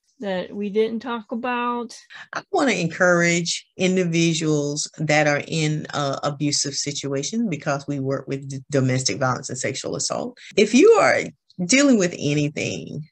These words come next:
Speaker 2: that may cause, be causing some type of harm, some form of harm coming to you, or you're in a bad situation, I wanna challenge you to reach out for help. Um, you can either, if you feel comfortable with talking with me,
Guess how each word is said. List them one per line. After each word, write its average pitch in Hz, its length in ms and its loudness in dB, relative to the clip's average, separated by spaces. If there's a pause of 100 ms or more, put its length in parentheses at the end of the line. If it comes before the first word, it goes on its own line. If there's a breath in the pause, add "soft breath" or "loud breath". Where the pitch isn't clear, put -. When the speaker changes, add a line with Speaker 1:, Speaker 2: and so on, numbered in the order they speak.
(140)
Speaker 2:
that 143 480 0
may 151 540 2
cause, 143 720 -2 (460 soft breath)
be 156 160 4
causing 143 380 0
some 143 240 -2
type 139 220 -4
of 131 180 -10
harm, 135 240 0
some 165 240 0
form 175 240 2
of 156 100 0
harm 151 300 0
coming 147 220 -2
to 143 80 -2
you, 143 380 -4
or 139 260 -4 (340 loud breath)
you're 185 140 4
in 175 80 4
a 160 40 2
bad 160 300 4
situation, 160 600 0
I 277 40 -2
wanna 143 220 -4
challenge 139 560 -4
you 131 240 -4
to 135 180 -2
reach 135 260 0
out - 240 -2
for - 120 -6
help. 127 400 -6 (400 loud breath)
Um, 143 320 2
you 160 180 2
can 170 180 2
either, 151 360 2
if - 280 -4
you 170 200 0
feel 170 500 0 (320)
comfortable 165 580 -2
with 165 140 -2
talking 170 380 -4
with 165 160 -6
me, 165 380 -4